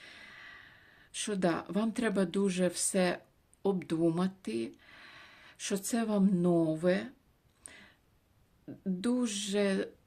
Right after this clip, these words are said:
усвідомити все. Це таке серйозний початок, і ви, може, трошки хвилюєтеся.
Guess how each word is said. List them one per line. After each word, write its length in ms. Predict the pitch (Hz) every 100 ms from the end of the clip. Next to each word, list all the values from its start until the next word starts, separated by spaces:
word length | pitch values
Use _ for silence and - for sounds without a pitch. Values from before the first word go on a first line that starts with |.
| _ _ _ _ _ _ _ _ _ _
усвідомити 1040 | 226 - - 190 156 156 156 165 180 - 202
все. 520 | - - 226 233 254 - - 208 208 - - - -
Це 160 | 208
таке 440 | 202 196 202 196 202 -
серйозний 960 | - 208 202 196 226 202 185 185 170
початок, 1120 | - - 226 - 147 - 320 - 226 330 - - _ _ _ _ _ _ _ _ - _
і 120 | 196 202
ви, 160 | 233
може, 280 | 277 220 226
трошки 460 | 226 208 202 - 202
хвилюєтеся. 1040 | - 233 180 156 139 139 - - -